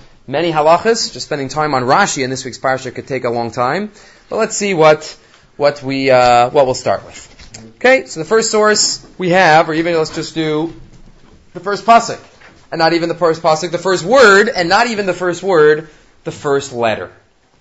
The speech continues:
Let's spend a moment on the first letter of the parsha, Ve'ele. Ve'ele hamishpatim asher tasim lifneihem. So Rashi already picks up on Ve'ele.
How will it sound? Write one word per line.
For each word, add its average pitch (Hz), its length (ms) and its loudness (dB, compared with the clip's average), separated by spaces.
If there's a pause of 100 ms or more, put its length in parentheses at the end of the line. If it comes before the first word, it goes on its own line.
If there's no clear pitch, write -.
(380)
Let's - 120 -12
spend 190 260 -2
a - 20 -2
moment 160 320 4
on 135 120 4
the 127 80 0
first - 360 0
letter 185 560 6
of 147 200 2
the 151 60 -2
parsha, 92 560 -10 (440)
Ve'ele. 139 920 2 (840)
Ve'ele 226 420 0
hamishpatim 175 600 2
asher 143 180 -6
tasim 131 320 -6
lifneihem. 85 500 -14
So 117 120 -12
Rashi 185 340 0
already 156 180 -2
picks 135 260 -6
up 170 160 0
on 131 260 -2
Ve'ele. 160 720 2